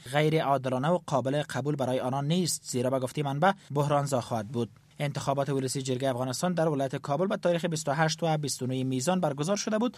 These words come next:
و شکایت‌های زیادی از بی‌نظمی و مدیریت ضعیف در این انتخابات وجود داشت.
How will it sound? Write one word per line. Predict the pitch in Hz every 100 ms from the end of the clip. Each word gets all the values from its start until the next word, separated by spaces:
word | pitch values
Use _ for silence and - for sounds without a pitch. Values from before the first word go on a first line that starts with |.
| -
و | 214
شکایت‌های | - 208 165 147 165 170
زیادی | 156 151 180 190
از | 180 156
بی‌نظمی | 143 135 117 156 185 190 - -
و | 165
مدیریت | 175 135 127 139 147 156
ضعیف | 131 139 190 202
در | 170
این | 147
انتخابات | 127 - 120 123 123
وجود | 143 127 101
داشت. | 110 107